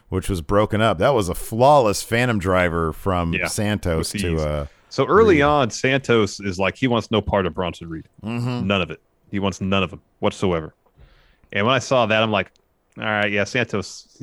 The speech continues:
Speaker 2: uh, Legado's probably not winning." I mean, I kinda felt that way to begin with. When I saw that was kind of the story they're running with early, I was like,
Speaker 1: Yeah.
Speaker 2: Usually that's, when someone has that mentality, it doesn't pan out for them getting the W at the end,
Speaker 1: <laughs> Right,
Speaker 2: you know?
Speaker 1: right, yeah.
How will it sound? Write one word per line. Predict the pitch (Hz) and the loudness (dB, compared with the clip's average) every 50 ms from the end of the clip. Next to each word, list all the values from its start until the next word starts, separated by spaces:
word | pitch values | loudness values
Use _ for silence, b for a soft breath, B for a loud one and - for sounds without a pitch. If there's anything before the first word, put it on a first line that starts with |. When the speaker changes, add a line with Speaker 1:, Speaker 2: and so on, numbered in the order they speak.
| - | -6
Speaker 2:
uh, | 117 110 107 104 101 101 | -2 -2 -2 -2 -2 -4
Legado's | 120 123 131 113 131 113 90 82 | -2 -2 0 2 2 0 0 -2
probably | - - - 87 82 | -4 -4 -6 -4 -4
not | 80 80 - | -4 -10 -12
winning." | 82 78 - _ _ _ _ _ _ _ _ _ _ - | -12 -16 -18 _ _ _ _ _ _ _ _ _ _ -4
I | |
mean, | - 107 | 0 0
I | 95 | 0
kinda | - - 113 95 | 0 0 -2 -2
felt | - - 104 95 | -2 -4 -6 -6
that | 92 87 | -6 -8
way | 90 90 | -8 -10
to | 85 | -10
begin | 80 92 90 95 82 80 | -8 -6 -4 -4 -4 -4
with. | 78 76 - | -10 -10 -10
When | 98 95 90 | -10 -8 -8
I | 90 90 | -8 -8
saw | - - 95 87 | -4 -4 -4 -2
that | 85 90 | -2 -4
was | 90 85 | -6 -6
kind | - - 92 | -6 -4 -4
of | 87 | -4
the | 82 80 | -6 -8
story | - - - 87 87 87 | -10 -8 -6 -4 -2 -2
they're | 90 85 | -2 -4
running | 87 87 92 85 | -4 -6 -6 -6
with | 85 80 | -6 -6
early, | 87 87 90 92 87 | -4 -4 -4 -4 -4
I | 85 | -6
was | 80 | -8
like, | 85 82 _ _ - - - b b b b b b b b b | -10 -14 _ _ -20 -20 -20 b b b b b b b b b
Speaker 1:
Yeah. | 101 98 95 95 92 90 82 76 | -4 -2 -2 -2 -2 -4 -2 0
Speaker 2:
Usually | 139 147 120 117 127 117 | 2 2 4 4 4 4
that's, | 113 107 98 - | 4 2 0 -2
when | 110 104 98 104 101 85 - - 107 98 92 87 | -6 -6 -4 -4 -6 -8 -8 -4 -4 -4 -4 -2
someone | - 117 110 101 101 | -2 0 0 2 2
has | 104 101 92 | 0 0 0
that | 95 98 87 | 0 -2 -2
mentality, | 92 90 87 - 101 92 90 85 | -2 -6 -4 -2 0 0 0 0
it | |
doesn't | 82 90 90 90 - | -2 -4 -4 -6 -6
pan | - 107 95 87 90 | -4 -4 -2 0 -2
out | 90 85 - | -2 -4 -4
for | - 87 | -8 -6
them | 85 85 85 87 | -4 -4 -4 -4
getting | 90 82 78 | -6 -6 -6
the | 80 76 | -6 -4
W | - 90 82 78 80 80 | -2 -2 -2 -2 -6 -8
at | 80 - | -8 -8
the | 90 80 | -8 -8
end, | 78 85 85 | -8 -6 -6
Speaker 1:
<laughs> | |
Right, | 85 85 90 | -4 -2 0
Speaker 2:
you | 95 | 0
know? | 101 113 104 | 0 0 -2
Speaker 1:
right, | 78 76 76 73 69 | -4 -6 -8 -8 -8
yeah. | 71 73 71 71 67 | -10 -10 -10 -10 -12